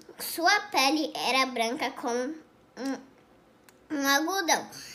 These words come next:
e seu cabelo amarelo como uma espiga de milho. Sua mãe lhe deu o nome de Mani. Mani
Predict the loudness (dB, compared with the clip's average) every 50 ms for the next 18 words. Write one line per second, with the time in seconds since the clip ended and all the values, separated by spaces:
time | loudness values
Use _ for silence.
0 | -20 -20 -12 -4 -2 0 0 0 -2 -8 -10 -6 -4 -2 0 0 -2 -2 -4 -4
1 | -2 -2 -2 0 0 2 2 2 0 0 -4 -10 -18 -20 -20 -20 -20 -20 -20 -20
2 | -10 -6 -2 2 4 6 6 6 6 6 6 4 4 4 2 0 -2 -4 -4 -2
3 | -2 0 0 0 -2 -2 -2 -2 -2 -4 -6 -6 -6 -8 -4 -2 -2 -2 0 -2
4 | -2 -2 -2 -2 -4 -6 -10 -10 -10 -6 -2 0 2 2 2 2 0 0 0 0
5 | -2 -4 -2 0 0 0 0 -2 -8 -18 -20 -16 -6 -2 0 0 0 0 0 0
6 | 0 0 0 0 -2 -2 -4 -4 -2 -2 0 -2 0 0 0 -2 -2 -4 -8 -14
7 | -20 -20 -20 -20 -20 -20 -18 -18 -18 -14 -8 -2 0 2 2 2 0 2 2